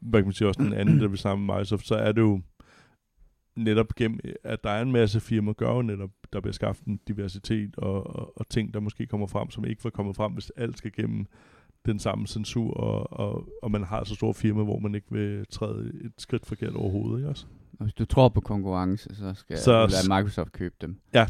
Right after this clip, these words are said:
Speaker 1: det, det er det.
Speaker 2: <laughs> Øhm, nå, så skal, så vi har spillet noget, og jeg vil sige, øh, der har været en, øh, et spil, som alle venter på at høre om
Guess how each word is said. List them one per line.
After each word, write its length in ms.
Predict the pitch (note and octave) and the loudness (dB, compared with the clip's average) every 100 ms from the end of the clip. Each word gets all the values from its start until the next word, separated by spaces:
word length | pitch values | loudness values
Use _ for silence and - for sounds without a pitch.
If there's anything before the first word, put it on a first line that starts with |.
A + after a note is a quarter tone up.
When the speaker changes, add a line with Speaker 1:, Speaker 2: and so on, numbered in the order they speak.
| - | 2
Speaker 1:
det, 160 | - | -8
det 140 | F#2+ G2+ | -6 -4
er 60 | |
det. 140 | F#2 - - - C3 - - - - - - | -2 -2 -4 2 2 2 -8 -8 -8 -10 -4
Speaker 2:
<laughs> 320 | A2+ A2 A2+ A2 | 4 8 8 8
Øhm, 540 | G#2+ G#2 G2 F#2+ - - _ _ - _ _ _ _ _ - | 8 6 2 0 -4 -8 _ _ -20 _ _ _ _ _ -6
nå, 160 | G#2 A2+ - - | -2 -2 -4 -16
så 200 | - E3+ | 2 4
skal, 280 | - E3 A2+ | 6 2 4
så 120 | D3+ | 2
vi 100 | G#2+ | 2
har 160 | C#3 | 2
spillet 260 | E3 D#3+ E3 | 4 6 8
noget, 160 | D3 C3 | 8 6
og 140 | A#2 | 6
jeg 120 | A2 | 6
vil 220 | G#2 G#2+ | 6 4
sige, 380 | G#2+ B2+ B2+ C3 A2+ | 6 8 10 10 8
øh, 380 | F#2+ F#2 F2 E2+ - G#2+ - _ | 8 6 4 2 -4 -10 -16 _
der 180 | G2+ G2 | 2 4
har 240 | G#2 F#2+ | 4 2
været 440 | F#2 F#2+ G#2 G2+ G2+ | 4 4 4 4 2
en, 160 | F#2 | 2
øh, 100 | F2 E2+ | 0 -2
et 160 | D#2 F#2 | -6 -6
spil, 260 | - F#2+ F#2 | -2 -2 -2
som 240 | F#2+ F2 - _ | -4 -6 -8 _
alle 280 | G#2+ A2 A2 | 0 4 4
venter 220 | F#2+ G2 | 4 0
på 160 | F#2+ F#2 | 0 -2
at 60 | |
høre 180 | F#2+ F#2 | 0 0
om 240 | F2 E2+ | 0 -2